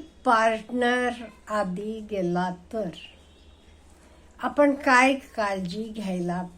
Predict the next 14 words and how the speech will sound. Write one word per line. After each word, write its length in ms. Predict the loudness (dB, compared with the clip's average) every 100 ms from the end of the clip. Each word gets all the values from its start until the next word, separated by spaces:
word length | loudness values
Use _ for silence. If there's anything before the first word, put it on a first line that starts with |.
| 0
पाहिजे? 560 | 0 0 -2 -4 -6 -16 -20 _ -20 -20 -20 -20 -20 -20 -20 -20 -20 -20 -20 -12
मी 280 | -4 0 0
एक 160 | 0 -4 -8
तुम्हाला 720 | -4 -2 0 0 0 -2 -4
सहा 720 | -6 -8 -4 -4 -2 2 2
गोष्टी 760 | 2 -2 -4 -4 -6 -6 -2 -2
सांगणार 580 | -2 -4 -2 2 4 4
आहे, 320 | 2 0 -8 -12 -20 -20 -20 -20 -20 -10
त्याचं 320 | -4 -4 -2 -2
आपण 640 | -2 -2 -2 -2 -4 -8 -14 -18 0
जास्त 520 | 2 2 0 -8 0 0 0 -4
काळजी 480 | -4 -4 -6 -8
घ्यायला 460 | -6 -4 -4 -6 -10
पाहिजे. 560 | -12 -14 -16 -16 -20